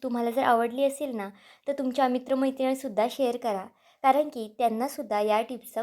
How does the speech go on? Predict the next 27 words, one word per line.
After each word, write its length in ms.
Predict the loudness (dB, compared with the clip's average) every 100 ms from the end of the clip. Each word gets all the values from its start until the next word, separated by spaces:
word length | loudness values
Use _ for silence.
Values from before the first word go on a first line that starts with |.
| -8
खूप 260 | -8 -6 -6
जास्त 240 | -8 -8 -8
फायदा 220 | -6 -4
होणार 240 | -6 -8 -10
आहे. 200 | -12 -16 _ _ _ _ _ _ _ _ _ -8
आणि 180 | -4 -4
इथपर्यंत 400 | -2 -4 -2 -4
व्हिडिओ 340 | -4 -2 -2
पाहिलाच 480 | -2 -6 -4 -4 -4
आहे 220 | -10 -6
आणि 200 | -4 -2
व्हिडिओ 280 | -2 0 -2 -2
थोडा 260 | -2 0
जरी 220 | 0 2 2
आवडला 380 | 2 0 -2
असेल, 360 | -4 -4 -10 -10 -16 _ _ _
तर 80 | -4
नक्कीच 420 | -4 -4 -10 -6
व्हिडिओला 420 | -4 0 2 2
एक 300 | 2 -2 -2
लाईक 340 | -4 -4 -4 -6
आणि 180 | -6
एक 80 | -6
सबस्क्राईब 480 | -8 -12 -8 -8 -8 -6
करायला 280 | -6 -4
विसरू 260 | -6 -8 -10
नका. 300 | -10 -12